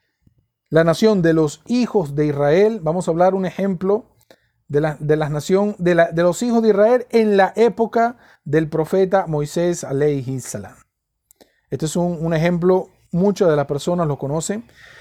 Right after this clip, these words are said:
Como todos sabemos, respetados hermanos y hermanas en el Islam, respetados oyentes, por muchas, muchos siglos, el tirano faraón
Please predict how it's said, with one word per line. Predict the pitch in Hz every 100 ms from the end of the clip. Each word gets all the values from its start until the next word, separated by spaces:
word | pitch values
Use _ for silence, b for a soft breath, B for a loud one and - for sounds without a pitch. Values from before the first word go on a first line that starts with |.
| B -
Como | 175 180
todos | 254 269 254
sabemos, | 226 226 247 226
respetados | 190 180 214 208 196
hermanos | 196 208 202
y |
hermanas | 190 202 202 185
en |
el | 165
Islam, | 160 196 190
respetados | 175 165 202 196 170
oyentes, | 185 180 143 147 _ b b b b b _ _ _ _ _ -
por | 208 220 - _ _ _
muchas, | 254 254 294 320 240 277 277 262 - - _
muchos | 240 302 302 247
siglos, | - 208 135 110 - _ _ _ _ - _ _ -
el | 196 180
tirano | - 226 294 302 254
faraón | 226 202 208 254 269 269